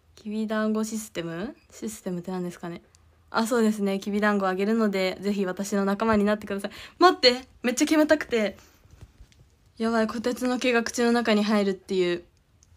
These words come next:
いっぱいありますね。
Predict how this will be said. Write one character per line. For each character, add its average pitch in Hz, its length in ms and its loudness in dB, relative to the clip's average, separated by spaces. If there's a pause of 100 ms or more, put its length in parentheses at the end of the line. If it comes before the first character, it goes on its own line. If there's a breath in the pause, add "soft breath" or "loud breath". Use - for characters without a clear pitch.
(680)
い 214 80 -6
っ 196 40 -10
ぱ 185 200 -6
い 180 140 -8 (260)
あ - 100 -10
り 185 100 -6
ま 180 120 -6
す 180 140 -12
ね。 170 260 -10